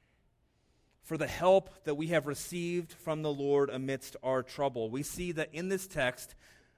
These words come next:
God is not, our God is not a God who keeps us from every trouble. We could all go around the room today. I bet everyone in the room could ta-, say something very difficult they have walked through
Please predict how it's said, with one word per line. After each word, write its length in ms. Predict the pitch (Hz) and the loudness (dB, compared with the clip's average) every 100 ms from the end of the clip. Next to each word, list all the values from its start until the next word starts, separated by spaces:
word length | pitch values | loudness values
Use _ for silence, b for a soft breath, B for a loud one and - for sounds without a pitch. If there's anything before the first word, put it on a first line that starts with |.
| b _ _ _ | b _ _ _
God 240 | - 156 165 | 2 4 4
is 100 | 135 | 0
not, 320 | 143 147 - _ _ _ - | -2 -2 -4 _ _ _ 2
our 180 | 156 185 | 4 4
God 240 | 143 120 | 2 0
is 100 | 117 | -2
not 120 | 135 | -4
a 40 | 120 | -2
God 300 | 131 123 120 | 2 2 0
who 100 | 123 | -8
keeps 300 | - 180 - | -8 -8 -6
us 140 | 135 | -8
from 180 | - 117 | -6 -6
every 200 | 110 101 | -6 -8
trouble. 400 | - 113 92 82 _ _ _ _ _ _ _ _ _ _ _ _ _ _ _ _ _ _ _ _ _ _ | -12 -12 -12 -18 _ _ _ _ _ _ _ _ _ _ _ _ _ _ _ _ _ _ _ _ _ _
We 60 | _ | _
could 80 | 170 | 2
all 100 | 160 | 2
go 220 | 147 151 | 4 2
around 180 | 147 143 | 4 2
the 80 | 131 | 0
room 280 | 123 143 143 | -2 -4 -6
today. 500 | 123 117 117 92 - _ _ _ _ _ _ _ _ | -8 -4 -4 -6 -14 _ _ _ _ _ _ _ _
I 60 | 131 | -4
bet 200 | 147 - | -4 -2
everyone 520 | 165 190 208 160 156 | -2 2 0 0 -2
in 60 | 143 | -2
the 100 | 123 | -4
room 520 | 110 123 113 98 90 b b b _ | -4 -6 -6 -10 -14 b b b _
could 180 | 143 - | -10 -6
ta-, 280 | 165 151 - | -2 -2 -4
say 260 | - 180 | -4 -2
something 340 | 151 180 151 131 | -2 -4 -4 -8
very 340 | 117 185 214 | 2 4 4
difficult 720 | 160 - 170 170 156 139 120 - | 0 -2 -2 -2 -8 -6 -6 -2
they 120 | 143 | -2
have 260 | 147 135 | 0 -4
walked 360 | 120 135 135 - | 0 0 0 -2
through 300 | 127 123 113 | -4 -2 -4